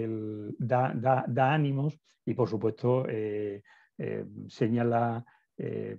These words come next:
pues, la posibilidad que todos los humanos tenemos, todas las personas que tenemos, eh, en, en llegar a, a, a entendernos o a, o a conectar con ese, eh, comentario que hace Blavatsky sobre ser,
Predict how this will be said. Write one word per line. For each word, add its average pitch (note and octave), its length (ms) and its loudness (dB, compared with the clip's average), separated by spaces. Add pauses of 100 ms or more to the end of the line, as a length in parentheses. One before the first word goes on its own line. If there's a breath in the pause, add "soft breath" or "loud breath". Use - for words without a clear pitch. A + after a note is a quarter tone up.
pues, G#2+ 220 0
la G#2 200 -2
posibilidad A2+ 500 0
que A#2+ 120 -4
todos B2+ 240 4
los A#2+ 140 4
humanos A#2+ 340 -2
tenemos, A#2 400 -2
todas A#2 220 0
las A#2 80 0
personas A2+ 460 -6
que - 120 -12
tenemos, A#2 400 0 (260 loud breath)
eh, G#2+ 540 -2
en, A2+ 220 0
en A#2 120 0
llegar B2+ 460 8
a, - 80 0 (180)
a, A2 280 0
a - 80 0
entendernos B2 600 4 (240 loud breath)
o A2+ 180 2
a, A2 200 0
o - 380 -4
a A2+ 80 -2
conectar A#2+ 400 2
con B2+ 160 2
ese, A#2 340 -2 (340 soft breath)
eh, G#2+ 200 -2
comentario A#2 440 2
que A#2 60 2
hace A2+ 200 -2
Blavatsky A2+ 540 0 (160 soft breath)
sobre G#2+ 560 -2
ser, A#2 500 0